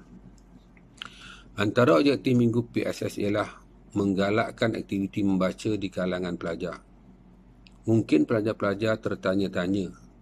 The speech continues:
macam mana nak menggalakkan membaca sebab sekolah masih lagi belum beroperasi.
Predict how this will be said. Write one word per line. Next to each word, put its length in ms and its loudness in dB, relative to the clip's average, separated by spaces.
macam 320 -4
mana 480 0
nak 160 0
menggalakkan 560 -2
membaca 640 0
sebab 480 -2
sekolah 400 0
masih 320 0
lagi 320 0
belum 400 0
beroperasi. 800 -2